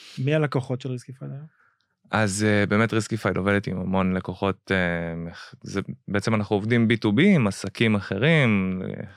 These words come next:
Speaker 2: לקוחות מאוד מאוד גדולים, ביניהם למ-, סתם למשל, אה, בוקינג דוט קום, זארה, מייסיס, פראדה, אה, ועוד
Speaker 1: ממש,
Speaker 2: ועוד.
Speaker 1: אה, אה,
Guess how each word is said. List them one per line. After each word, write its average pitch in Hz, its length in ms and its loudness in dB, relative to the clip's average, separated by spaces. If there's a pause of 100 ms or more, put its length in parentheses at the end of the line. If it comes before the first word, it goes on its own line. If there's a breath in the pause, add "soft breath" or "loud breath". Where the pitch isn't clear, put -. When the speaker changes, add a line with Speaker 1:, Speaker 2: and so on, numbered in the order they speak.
(160)
Speaker 2:
לקוחות 104 420 -6
מאוד 98 200 2
מאוד 98 180 2
גדולים, 101 760 2
ביניהם 95 400 0
למ-, 87 200 -4
סתם 92 260 -4
למשל, - 260 -8 (100)
אה, - 200 -8
בוקינג 101 460 -2
דוט 92 200 -6
קום, 120 420 4
זארה, 104 680 2
מייסיס, 95 680 0
פראדה, 101 560 0 (240)
אה, 85 120 -2 (360)
ועוד 92 400 0
Speaker 1:
ממש, 135 380 2
Speaker 2:
ועוד. 135 100 0
Speaker 1:
אה, 131 560 -6
אה, - 20 -4